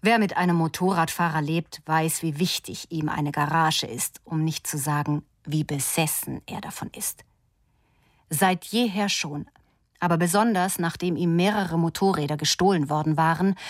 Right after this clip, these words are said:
gehörte die Frage nach einer Garage zu seinem Alltag. Was kostete sie? Wie weit weg war sie? Wo war die Warteliste, auf der man sich eintragen musste, um schließlich einen Platz zu bekommen?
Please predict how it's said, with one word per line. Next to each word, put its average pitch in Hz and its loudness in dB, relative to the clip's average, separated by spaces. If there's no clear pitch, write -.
gehörte 196 4
die 180 -4
Frage 165 0
nach 156 0
einer 147 -2
Garage 156 0
zu - -6
seinem 147 0
Alltag. - -10
Was 151 0
kostete - -2
sie? 247 -2
Wie 185 4
weit 139 -2
weg 226 0
war 214 2
sie? 208 -4
Wo 226 4
war 180 0
die 151 -8
Warteliste, 202 -2
auf - -2
der 165 0
man 165 4
sich - -6
eintragen 180 2
musste, 170 0
um 156 0
schließlich 165 -2
einen 165 2
Platz - -6
zu - -6
bekommen? 175 -8